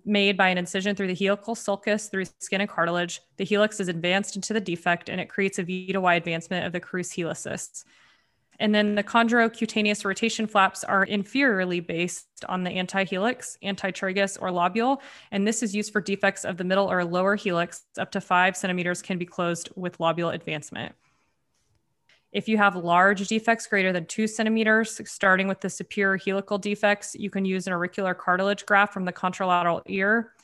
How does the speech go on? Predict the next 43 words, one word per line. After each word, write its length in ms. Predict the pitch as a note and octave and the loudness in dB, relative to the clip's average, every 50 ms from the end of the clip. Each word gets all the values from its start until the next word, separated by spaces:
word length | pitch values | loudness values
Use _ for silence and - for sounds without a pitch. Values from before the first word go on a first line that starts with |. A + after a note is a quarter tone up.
| _ _ _ _ _ _ _ _ _ _ _ - | _ _ _ _ _ _ _ _ _ _ _ -6
You 120 | G#3 G3+ | -6 -2
can 140 | - G#3+ G#3 | 0 2 2
use 240 | G3 G3 G3 F#3+ - | 2 2 0 0 -2
a 100 | F#3+ F3+ | -4 -4
conchal 680 | - - - F#3+ F#3+ G3 - - G3+ G3 G3 G3 G3 G3 - - | -4 -2 -2 0 0 0 0 0 2 2 2 2 0 -2 -6 -8
transposition 640 | - - G#3+ G3 F#3 - F#3+ F3 F#3+ F#3 - - G#3 | -4 -2 -2 -2 -2 -4 -8 -6 -6 -4 -4 -4 -6
flap, 420 | G3+ - G#3 G3 F#3+ G3 G3+ - - | -4 0 4 4 4 4 4 0 -4
which 200 | - F#3 - - | -8 -8 -8 -8
is 80 | F3+ | -8
a 60 | F3+ F3+ | -8 -6
composite 640 | - - F#3+ - - F3+ F3+ F3+ F#3 G3 F#3+ - - | -6 -6 -6 -2 0 2 2 2 2 2 0 0 2
flap 300 | G3 F3+ F3+ E3+ - - | 4 4 4 4 2 -2
based 240 | F3+ F#3 F3+ - - | -6 -6 -6 -4 -4
on 80 | F#3 | -4
the 80 | F3+ F3 | -4 -4
crux 400 | - - - F#3+ F#3 - - - | -4 -2 0 0 0 0 -2 -6
of 100 | G3+ E3+ | -6 -6
the 80 | F3 | -6
helix. 540 | F3 - F#3+ F#3 G#3 A#3+ A3 - - - - _ - | -6 -4 0 0 2 0 0 -2 -8 -12 -12 _ -6
And 80 | G3+ G3+ | -2 -2
this 160 | G#3 G#3 - | -2 -2 -4
assists 380 | G#3+ - - G3+ G3 - - G#3 | -6 -4 -2 -2 -2 -2 -2 -4
in 100 | F#3 F3+ | -4 -2
reconstruction 680 | F3+ F#3 - - G3 - - F#3+ F#3+ F#3 - - F#3+ | -4 -4 -4 -6 -6 -4 -2 -2 -2 -2 -4 -6 -8
deformities 500 | F3+ - - F#3+ F3+ F#3 F3+ F3+ F3 - | -8 -6 -6 -4 -4 -2 -2 -4 -4 -4
of 60 | F3 | -6
the 40 | E3+ | -6
superior 380 | E3+ - - - - F#3+ F3+ F3 | -6 -8 -12 -10 -6 -4 -4 -4
helix, 420 | F3 - F3+ F3+ G3+ G3+ - - | -4 -4 -4 -2 -4 -4 -4 -6
like 160 | - F3+ - | -8 -6 -4
I 80 | - E3+ | -6 -6
said. 440 | E3+ - - F3 F3 G3 G#3 A3 G#3+ - _ _ _ _ _ _ _ _ _ _ | -6 -2 -2 0 2 2 0 0 -4 -8 _ _ _ _ _ _ _ _ _ _
Middle 240 | - G3+ G#3 A3 A3 | -2 2 4 4 4
third 300 | A3 - A3+ A3 A3+ G#3+ | 4 4 2 2 2 0
defects, 480 | - A3 G#3+ G#3+ A3 A3 A3+ - - - | 0 -2 0 2 2 2 2 0 -4 -8
you 80 | G3+ | -6
can 100 | F#3 G3 | -4 -4
use 160 | F3+ F#3 F3+ - | -4 -4 -4 -6
the 80 | F#3 F3 | -8 -8
post-auricular 1000 | - - G3+ G3 - - - F3+ E3+ E3+ F#3 - - G#3+ G#3 G#3 A3 A#3 A3+ - | -4 -2 -2 -2 -4 -6 -6 -4 -4 -4 -4 -4 -2 0 2 2 2 0 -2 -2
flap 480 | - - A#3 G#3 A3 A#3+ A#3 - - - | 0 4 6 6 6 6 4 -2 -8 -2
or 300 | G#3 G3+ G3+ G#3 G#3+ G3 | 2 4 6 6 4 4
the 120 | G3+ | 2